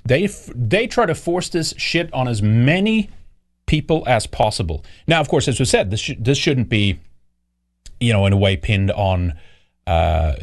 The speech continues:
the go-, well, th-, there needs to be responsible parties in the government, right? But let's assume that they seek financial, uh, you know, compensation for this, blah, blah, blah. Well, government doesn't generate the money. It will be taxpayers that have to pay for this, right?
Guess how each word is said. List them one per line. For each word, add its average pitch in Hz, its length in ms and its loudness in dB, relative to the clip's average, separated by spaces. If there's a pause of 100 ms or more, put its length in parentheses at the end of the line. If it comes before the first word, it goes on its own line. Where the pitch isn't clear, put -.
(120)
the 104 260 -2
go-, 131 360 0
well, 165 300 2
th-, 175 160 0
there 147 120 2
needs 175 180 2
to 151 40 -6
be 151 80 2
responsible 143 540 0
parties 156 500 0
in 107 80 0
the 90 80 -2
government, 80 460 -2
right? 107 180 2 (320)
But 117 140 0
let's 127 180 0
assume 120 220 2
that 107 140 0
they 107 80 -2
seek 101 280 -2
financial, 107 680 2 (380)
uh, 78 260 2
you 78 120 -2
know, 90 100 0
compensation 139 720 0
for 123 100 -2
this, 110 240 0
blah, 90 180 -2
blah, 82 100 -2
blah. 85 220 0 (2250)
Well, 139 220 2
government 147 360 2
doesn't 120 200 0
generate 120 400 2
the 95 40 0
money. 120 260 2
It - 20 0
will 98 140 2
be 101 100 0
taxpayers 92 560 -2
that 92 60 -2
have 78 80 -4
to 80 80 -4
pay 90 160 -2
for 76 100 -4
this, 80 240 -4
right? 92 220 0